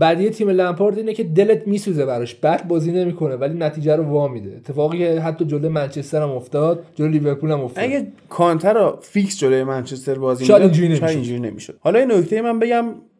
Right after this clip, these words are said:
Speaker 2: که روز بازی چلسی و لیورپول، سه سوت اسپورت روی پیرنای این دو تیم تخفیف گذاشت که حالا خیلی آمدن خریدن. نکته‌ای که وجود داره، این کد تخفیف فوتبال لب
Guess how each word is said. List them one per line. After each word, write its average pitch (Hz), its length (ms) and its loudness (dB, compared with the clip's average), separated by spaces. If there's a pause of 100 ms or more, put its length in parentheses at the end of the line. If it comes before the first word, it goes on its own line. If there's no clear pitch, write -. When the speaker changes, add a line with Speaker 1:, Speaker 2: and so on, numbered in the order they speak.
Speaker 2:
که 185 480 0 (180)
روز 196 260 4
بازی 127 760 4 (200)
چلسی 131 380 0
و 127 40 2
لیورپول، 127 840 0
سه - 180 -2
سوت 220 220 -2
اسپورت 208 600 4 (120)
روی 180 520 4 (400)
پیرنای 151 480 0
این 165 180 0
دو 135 120 2
تیم 180 260 -4 (180)
تخفیف 180 440 -4
گذاشت 123 640 -2
که - 80 -2
حالا 131 140 4
خیلی 143 260 2
آمدن 120 340 2
خریدن. 123 680 0 (100)
نکته‌ای 185 400 0
که 277 120 -4
وجود 135 320 -4
داره، 110 320 -2 (220)
این 262 240 -2
کد 160 240 2
تخفیف 147 360 -4 (180)
فوتبال 135 340 -2
لب 139 360 -2